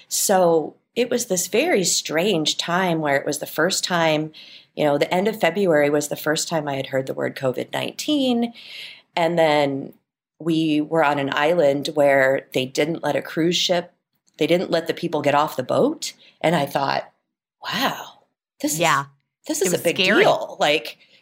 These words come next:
Speaker 1: you know, people had signs hanging out the window <laughs> of their cruise ship, like, "Let us off,
Speaker 2: <laughs> Oh,
Speaker 1: let us off the
Speaker 2: no.
Speaker 1: boat."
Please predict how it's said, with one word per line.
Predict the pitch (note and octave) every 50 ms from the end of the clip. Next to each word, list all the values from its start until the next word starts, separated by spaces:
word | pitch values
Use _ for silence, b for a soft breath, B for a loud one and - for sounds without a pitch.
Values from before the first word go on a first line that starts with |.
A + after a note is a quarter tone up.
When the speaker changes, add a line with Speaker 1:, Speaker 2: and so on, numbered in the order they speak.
| b
Speaker 1:
you | - F#3+
know, | F3 E3 D#3+
people | D#3+ - B3+ C4 C4 G3+
had | E3+ E3 E3 -
signs | - - D#3 D3+ D#3 E3+ F#3 F#3 F#3 F3 -
hanging | - F3 E3+ F3+ F3+ E3+
out | E3 E3
the | - D3
window | D#3 D#3+ F3 G#3+ -
<laughs> | G#3
of | F#3 F3 F3+
their | E3 D#3+
cruise | - - - D#3+ E3+ F#3 F#3+
ship, | - - - F#3 F3 F3 -
like, | D3 C#3 - -
"Let | C#4 D#4 C#4+
us | C#4+ C#4 -
off, | C#4+ D4 D4 C#4 C4 B3+ A#3+ B3 B3 - -
Speaker 2:
<laughs> | _
Oh, | - - - A#4 A#4+
Speaker 1:
let | C#4+ C#4 C#4+
us | E4 -
off | C#4+ D#4+ G#4+ D5+
the | - D#4+
Speaker 2:
no. | D#4+ B3+ B3+ E4 F#4 F#4+ - G4+ G4+
Speaker 1:
boat." | D#4 C4 - -